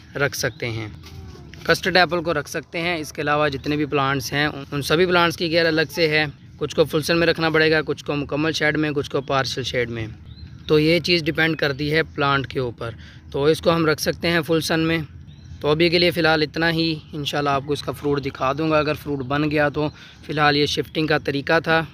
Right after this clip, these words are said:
पॉट में, और कस्टर्ड एप्पल के आपको प्लांट्स दिखाने थे। दो वैरायटीज़ थी, इनकी हाइट दिखानी थी और छोटे से पॉट में बल्कि पॉलीथीन बैग्स में भी फ्लावरिंग हो रही है।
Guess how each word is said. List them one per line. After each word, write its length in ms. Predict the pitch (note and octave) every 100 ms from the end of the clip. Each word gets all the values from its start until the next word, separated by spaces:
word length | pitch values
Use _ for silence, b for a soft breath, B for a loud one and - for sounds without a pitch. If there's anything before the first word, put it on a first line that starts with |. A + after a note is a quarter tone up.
| - -
पॉट 260 | C#3+ D#3
में, 260 | E3 D#3+ D3+ - - - -
और 180 | D#3 D3+
कस्टर्ड 380 | - D#3 F3 D3+
एप्पल 220 | C#3 C#3+
के 100 | C#3+
आपको 220 | C#3 C3
प्लांट्स 340 | C3+ C#3 C3+ B2
दिखाने 380 | C3+ - B2+ B2
थे। 100 | C#3
दो 160 | C3+ C#3+
वैरायटीज़ 420 | C#3 C#3 D3 D3
थी, 140 | F3 D#3
इनकी 260 | C#3+ C3+ C#3
हाइट 220 | B2+ C#3
दिखानी 380 | C#3+ D3+ D3 D3
थी 140 | D3
और 260 | C3+ C3+ C#3 - B B B B B
छोटे 280 | - D#3 D#3
से 160 | D3+ D#3+
पॉट 320 | D3 C#3+ C#3+
में 260 | D#3 D#3 D#3
बल्कि 240 | C#3+ C#3
पॉलीथीन 440 | C3 D3 C#3+ D3 D3
बैग्स 300 | C#3 C3+ C3+
में 200 | C#3+ C3+
भी 100 | C#3+
फ्लावरिंग 480 | - C3 A#2+ B2+ C#3+ - C#3
हो 120 | C#3
रही 240 | B2+ A#2
है। 200 | A2+ A2+